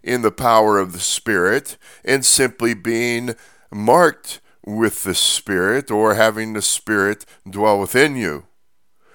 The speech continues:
There are many, many, many believers, in my experience, who go to church, who love God, are, are, have the Holy Spirit in them,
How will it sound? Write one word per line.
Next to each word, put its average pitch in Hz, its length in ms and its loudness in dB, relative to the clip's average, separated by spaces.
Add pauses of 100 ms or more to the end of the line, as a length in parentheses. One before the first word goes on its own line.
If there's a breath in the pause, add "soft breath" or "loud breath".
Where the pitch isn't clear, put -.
(280 soft breath)
There 95 160 4
are 120 180 6
many, 127 380 2
many, 131 400 2
many 127 340 2
believers, 143 800 2 (220 soft breath)
in 110 160 -4
my 110 240 4
experience, 131 880 -2 (300 loud breath)
who 123 120 -4
go 123 200 4
to 147 100 0
church, 131 540 0
who 127 120 -4
love 117 320 2
God, 135 480 8 (300 loud breath)
are, 135 220 6 (240)
are, 131 260 6
have 139 420 4
the 131 140 4
Holy 120 300 2
Spirit 127 580 0
in 151 220 -4
them, 135 320 4